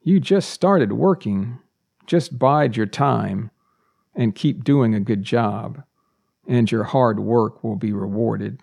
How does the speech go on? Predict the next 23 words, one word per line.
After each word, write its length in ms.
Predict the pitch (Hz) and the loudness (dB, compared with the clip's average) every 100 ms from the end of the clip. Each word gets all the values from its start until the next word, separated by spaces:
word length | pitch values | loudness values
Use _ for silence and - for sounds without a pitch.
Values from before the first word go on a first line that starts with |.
| - | -12
So 180 | - | -6
just 300 | 117 123 - | -4 -4 -4
bide 320 | 143 175 117 110 | 0 2 2 -2
your 80 | |
time. 480 | - - 120 110 101 | -6 -4 -2 0 0
Just 300 | 107 110 - _ | -2 -4 -10 _
wait 340 | 139 135 - | 0 0 -2
patiently 760 | - 143 123 - - 104 92 95 _ _ _ _ _ _ _ - | -4 -4 -2 -6 -8 -8 -8 -10 _ _ _ _ _ _ _ -6
and 240 | 117 104 | -2 0
do 160 | 110 135 | 2 2
what 300 | 120 110 - | 2 0 -2
you've 220 | 117 107 | -4 -2
been 240 | 117 104 | -2 0
doing, 500 | 104 135 113 107 110 - _ _ _ _ - | 0 0 0 -2 -4 -8 _ _ _ _ -2
and 180 | 123 113 | 0 2
a 80 | |
good 240 | 104 127 117 | 2 2 0
opportunity 1120 | 110 117 - - - 135 110 101 104 98 117 - _ _ _ - | -2 -4 -10 -6 0 0 0 -4 -6 -6 -10 -16 _ _ _ -6
will 440 | 135 113 110 107 | 0 0 0 -6
come 300 | - - 123 | -6 -2 0
around 560 | 107 107 113 110 107 - | 0 0 0 0 -4 -8
for 300 | - 127 110 | -4 -2 -2
you. 360 | 104 98 104 | -4 -6 -10